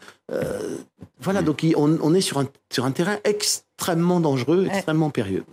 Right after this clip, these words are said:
Speaker 3: Vous êtes, vous êtes convaincu que, que la nature humaine ne change pas. Alors,
Speaker 1: Oui.
Speaker 3: la science évolue, la technologie évolue,
Speaker 1: Mm.
Speaker 3: euh, mais dans le fond, l'humanité reste
Speaker 1: Oui, je
Speaker 3: toujours
Speaker 1: pense que
Speaker 3: aussi
Speaker 1: ça a été la
Speaker 3: sombre et
Speaker 1: grande,
Speaker 3: destructrice.
Speaker 1: ça,
Speaker 3: Et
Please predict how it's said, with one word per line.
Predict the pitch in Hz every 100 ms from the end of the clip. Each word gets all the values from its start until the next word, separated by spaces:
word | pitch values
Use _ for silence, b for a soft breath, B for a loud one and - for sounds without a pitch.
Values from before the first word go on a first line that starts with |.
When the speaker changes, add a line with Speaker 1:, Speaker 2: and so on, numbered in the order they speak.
| -
Speaker 3:
Vous | 202 226
êtes, | 294 226
vous | 190 185
êtes | 254 254
convaincu | - 240 220 214 - 262 262
que, | - 190 185
que | 180 180
la | 170
nature | 175 190 190 202
humaine | 175 175 196 233 220 151
ne | 175
change | 160 - 214 185
pas. | - 190 240
Alors, | 233 165 165 -
Speaker 1:
Oui. |
Speaker 3:
la | 175
science | 170 - 214 208 190
évolue, | 165 175 202 233
la | 220
technologie | - - 214 196 190 170
évolue, | 196 170 180 262 269 B B B -
Speaker 1:
Mm. |
Speaker 3:
euh, | 185 185
mais | 190
dans | 185
le |
fond, | 170 247
l'humanité | 233 185 180 180 - 226 233
reste | 190 208 - 156
Speaker 1:
Oui, | 226 214
je |
Speaker 3:
toujours | 190
Speaker 1:
pense | 214
que | 214
Speaker 3:
aussi | -
Speaker 1:
ça | 196
a |
été | 190
la | -
Speaker 3:
sombre | -
et |
Speaker 1:
grande, | 214 220
Speaker 3:
destructrice. | 170 233 - 277
Speaker 1:
ça, | -
Speaker 3:
Et | 214 196